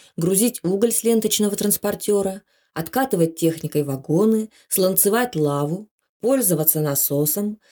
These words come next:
следить за работой мощных вентиляторов. Я потом даже сама заменяла сальники, не ожидая слесарей, чтобы техника не простаивала. Каждый рабочий день начинался с получения наряда.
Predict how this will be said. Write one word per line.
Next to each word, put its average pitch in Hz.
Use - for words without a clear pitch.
следить 214
за 185
работой 190
мощных 202
вентиляторов. 139
Я 165
потом 185
даже 185
сама 196
заменяла 170
сальники, 165
не 160
ожидая 165
слесарей, 160
чтобы 165
техника 190
не 165
простаивала. 151
Каждый 214
рабочий 202
день 240
начинался 190
с -
получения 165
наряда. 139